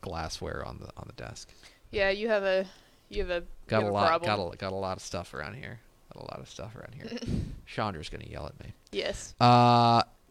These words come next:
Speaker 1: I'm sitting here, sitting over there. She's making us sound good. She's the Duchess of the Dorks. She's wearing a shirt that she did not pay for. She's Ashley Pickle.
Speaker 2: That's a fact.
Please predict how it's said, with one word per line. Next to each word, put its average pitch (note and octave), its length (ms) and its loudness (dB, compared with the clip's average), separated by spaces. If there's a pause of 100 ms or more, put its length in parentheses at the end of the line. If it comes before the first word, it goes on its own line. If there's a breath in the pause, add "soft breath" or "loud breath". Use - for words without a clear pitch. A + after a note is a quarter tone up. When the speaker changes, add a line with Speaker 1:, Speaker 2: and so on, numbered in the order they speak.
Speaker 1:
I'm C#3 140 2
sitting B2 160 -4
here, A2 100 -4
sitting A2+ 220 -6
over A2 100 -6
there. G#2 300 0 (760)
She's A2 260 -2
making G#2+ 180 -4
us F2+ 100 -10
sound F#2 220 -8
good. F2+ 200 -8 (100)
She's - 180 -8
the G2+ 80 -4
Duchess - 320 -2
of - 80 -14
the - 80 -12
Dorks. E2+ 220 -10
She's - 200 -8
wearing G#2 220 -2
a - 20 -6
shirt F#2+ 220 -4
that - 80 -10
she - 140 -6
did F#2 100 -8
not F2+ 140 -4
pay - 180 -8
for. - 220 -14 (640)
She's - 140 -8
Ashley - 240 -6
Pickle. - 220 -12 (520)
Speaker 2:
That's G3+ 180 -12
a - 40 -20
fact. - 340 -8